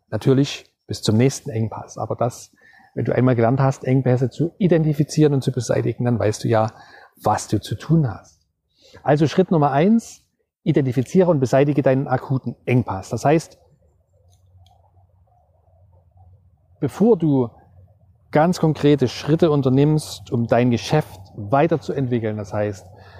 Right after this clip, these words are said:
neue Angebote erschaffst oder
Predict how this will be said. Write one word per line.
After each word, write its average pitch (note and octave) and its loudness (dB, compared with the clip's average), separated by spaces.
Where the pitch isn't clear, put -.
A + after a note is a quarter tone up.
neue A2+ 2
Angebote B2 2
erschaffst - -4
oder A#2 2